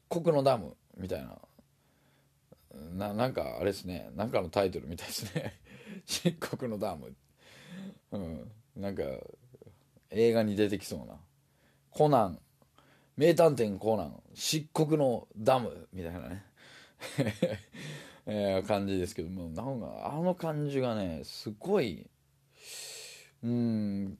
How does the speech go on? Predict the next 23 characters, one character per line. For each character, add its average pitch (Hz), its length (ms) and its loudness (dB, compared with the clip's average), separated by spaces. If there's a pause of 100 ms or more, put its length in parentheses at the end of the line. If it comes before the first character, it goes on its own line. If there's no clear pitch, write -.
恐 175 280 8
怖 107 160 0
で 90 120 0
し - 80 -10
か 90 160 -8
な 57 160 -14
い。 55 160 -16 (580)
で、 139 80 0
ち - 160 -2
ょ 240 200 10
う - 40 4
ど 147 80 2
そ 131 160 0
の 120 140 -2
ダ 147 160 4
ム 147 100 2
の 131 140 2
隣 127 720 2
ぐ 120 80 4
ら 110 100 6
い 101 120 2
で 92 100 -6
ね、 95 360 -8